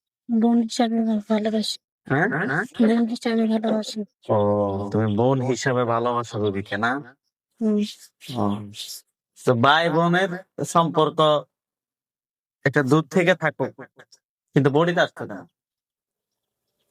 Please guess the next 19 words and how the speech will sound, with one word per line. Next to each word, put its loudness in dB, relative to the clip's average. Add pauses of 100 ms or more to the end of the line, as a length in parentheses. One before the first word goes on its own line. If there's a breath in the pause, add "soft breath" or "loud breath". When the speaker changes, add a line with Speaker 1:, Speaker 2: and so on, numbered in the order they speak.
(2750)
Speaker 1:
আমার 6
বোন 2 (100)
নাই 2
তো, 0 (140)
এই -2
জন্যে। 2 (500)
Speaker 2:
বোন 2
নাই, 2
এই 0
কারণে 0 (100)
বডিতে -2
আসছে -8
না? -2 (520)
Speaker 1:
হ্যাঁ। -2 (300)
Speaker 2:
এই, -2 (120)
এই, -8 (600)
সত্যি 0
কথা 4
বলো। 2